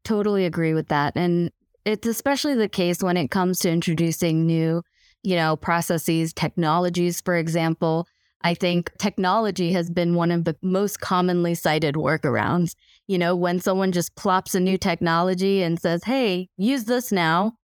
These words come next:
that's it. Of course, we're gonna question it, right? Like, "Hey, I've been doing my job this way for so long and it's been going great. Why do I have to do it this other way now?" And I think without having that why,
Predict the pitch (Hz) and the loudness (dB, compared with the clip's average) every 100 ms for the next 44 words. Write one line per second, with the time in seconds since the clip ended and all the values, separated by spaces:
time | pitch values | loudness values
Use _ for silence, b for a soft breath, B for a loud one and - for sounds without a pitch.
0 | _ _ _ _ _ - 156 165 - 190 | _ _ _ _ _ -4 0 0 0 0
1 | 185 254 _ b b b _ _ - 240 | 0 0 _ b b b _ _ -4 -4
2 | - - 370 233 190 170 147 - 151 - | -2 -2 0 0 0 0 0 -2 0 0
3 | 135 98 - 185 269 226 208 - _ 311 | 0 -2 0 0 0 0 -2 -4 _ -2
4 | 269 147 - 240 254 226 269 247 262 262 | 0 0 0 0 0 0 0 0 0 0
5 | 247 214 214 202 196 180 294 - 190 170 | 0 0 0 0 0 -2 -4 -2 0 2
6 | 175 180 180 170 170 165 160 175 254 220 | 0 0 -2 0 0 0 2 2 2 2
7 | 202 - - 220 208 202 185 180 160 180 | 0 -4 -2 0 2 2 0 0 2 0
8 | 277 208 214 233 247 247 247 - 240 247 | 0 0 0 0 0 0 -2 -2 -2 0
9 | 247 - _ 208 240 254 285 330 214 165 | 0 -4 _ -2 -2 0 0 0 0 0
10 | 151 143 101 - b b b b b - | 0 2 0 -2 b b b b b -4
11 | 214 208 202 208 196 202 208 226 220 226 | 0 2 2 2 2 0 0 0 0 -2
12 | - _ b b 180 208 240 262 240 - | -4 _ b b -4 -2 0 -2 -2 -2
13 | 214 247 233 202 170 156 160 208 214 147 | 0 2 2 2 2 0 0 2 2 2
14 | 190 | 0